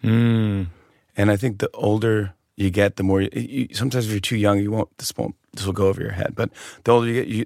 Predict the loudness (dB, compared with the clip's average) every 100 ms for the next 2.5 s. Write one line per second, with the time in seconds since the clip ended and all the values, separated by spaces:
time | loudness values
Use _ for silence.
0 | -2 -2 2 2 0 -4 -8 0 2 2
1 | -2 -10 -14 _ _ -2 2 4 2 0
2 | -2 -2 -4 -4